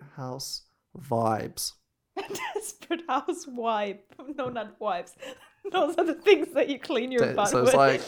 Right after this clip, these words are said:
Speaker 2: <laughs> No.
Speaker 1: we, we all get the pun here. Like, desperate house vibes. Desperate, yeah.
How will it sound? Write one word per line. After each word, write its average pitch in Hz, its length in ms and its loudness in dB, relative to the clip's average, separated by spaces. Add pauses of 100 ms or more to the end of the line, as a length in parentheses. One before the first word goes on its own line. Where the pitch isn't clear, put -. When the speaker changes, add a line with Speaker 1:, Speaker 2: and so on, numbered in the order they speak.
Speaker 2:
<laughs> - 140 -12
No. 392 200 -2
Speaker 1:
we, 139 160 4
we 139 140 4
all 143 160 8
get 139 120 2
the 127 60 -4
pun 120 300 -2
here. 120 280 -4 (360)
Like, 117 180 -8
desperate 120 380 -6
house 123 280 -8
vibes. 110 580 -6
Desperate, 127 300 -14 (160)
yeah. 127 80 -12